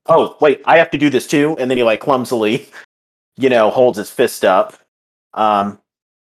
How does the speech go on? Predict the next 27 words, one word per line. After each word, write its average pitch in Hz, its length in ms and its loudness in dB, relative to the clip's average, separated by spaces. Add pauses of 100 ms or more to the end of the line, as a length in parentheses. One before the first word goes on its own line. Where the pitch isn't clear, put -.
(1000)
the 143 100 2
way 180 160 4
that 175 120 -2
they 170 140 4
make 165 180 -2
the 160 80 0
monsters 151 460 0
grow 139 480 4
is 139 80 -2
that 143 160 -2
they 123 100 0
have 147 160 -4
to 117 80 -4
feed 143 400 -4
them 127 220 0
food 131 680 -2
from 123 220 -2
a 104 60 0
certain 113 400 -2
restaurant, 135 500 -2
and 135 140 -2
it 139 80 -4
can 151 160 -4
only 170 340 2
be 135 220 -2
that 120 340 0
restaurant. 143 680 -2